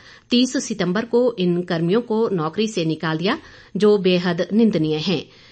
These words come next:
जयराम ठाकुर ने कहा कि कोविड के दौरान काम करने वाले लोगों को पूरी दुनिया में सम्मानित किया गया, जबकि हिमाचल में कोविड वॉरियर को अपमानित किया जा रहा है।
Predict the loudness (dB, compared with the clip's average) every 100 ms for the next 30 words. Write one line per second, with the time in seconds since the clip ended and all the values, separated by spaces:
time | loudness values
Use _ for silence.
0 | -2 2 4 4 2 -4 -2 -2 -2 -4
1 | -4 -6 -6 -4 0 0 0 -2 -2 -2
2 | 0 -2 -2 -2 -2 -2 -2 -2 -2 -2
3 | -2 -2 -2 -4 -2 -2 -2 -2 -2 -2
4 | -2 0 0 0 -2 -2 -4 -2 0 0
5 | -2 -4 -4 -2 -6 -8 -20 -20 -4 0
6 | 0 0 0 2 2 2 0 0 -2 -2
7 | -2 0 0 0 -2 -2 -2 -2 -2 -2
8 | -2 -6 -4 -2 0 -2 -4 -2 -2 -2
9 | -8 -6 -4 -4 -4